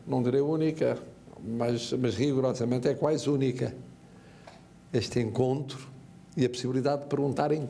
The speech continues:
tudo. Tudo, tudo, tudo, tudo, tudo, as coisas mais improváveis. Às vezes uma pergunta muda a vida de quem pergunta. E também muda a vida de quem responde.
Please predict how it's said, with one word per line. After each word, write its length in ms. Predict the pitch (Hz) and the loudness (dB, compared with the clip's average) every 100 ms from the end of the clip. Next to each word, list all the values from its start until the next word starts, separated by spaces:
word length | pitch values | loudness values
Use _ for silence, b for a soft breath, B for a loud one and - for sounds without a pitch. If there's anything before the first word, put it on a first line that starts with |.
| - | 0
tudo. 320 | 151 139 - - - - - - - - - B B B B B - | 2 2 0 -10 -14 -18 -20 -20 -20 -20 -20 B B B B B -4
Tudo, 220 | - 180 - | 0 0 0
tudo, 200 | 170 170 | -2 0
tudo, 220 | - 165 - | 0 0 2
tudo, 220 | 160 - | 0 2
tudo, 220 | 151 135 | 0 2
as 80 | 127 | 0
coisas 240 | - 156 120 | 2 2 2
mais 240 | 151 - | 0 -2
improváveis. 680 | 147 139 139 127 107 110 - - | -2 0 0 0 0 -4 -6 -4
Às 180 | 165 151 | 0 0
vezes 380 | 135 170 127 117 | 2 0 0 -2
uma 180 | 180 165 | 0 0
pergunta 500 | - 135 123 143 151 | 0 0 0 0 0
muda 260 | 143 151 | 0 0
a 40 | 135 | 0
vida 340 | 147 147 143 | 2 2 2
de 60 | 139 | 0
quem 140 | - 131 | -2 0
pergunta. 480 | 151 120 110 98 - - - - - - - - - - B B B - | 0 0 -2 -6 -10 -18 -20 -20 -20 -20 -20 -20 -16 -14 B B B -4
E 60 | 143 | 0
também 240 | 123 123 | 0 0
muda 240 | 123 147 120 | 0 0 0
a 20 | |
vida 460 | 127 139 139 - | 0 2 0 0
de 140 | 127 151 | -4 0
quem 140 | 135 | 0
responde. 520 | 127 - 113 95 92 | 0 -2 -4 -4 -8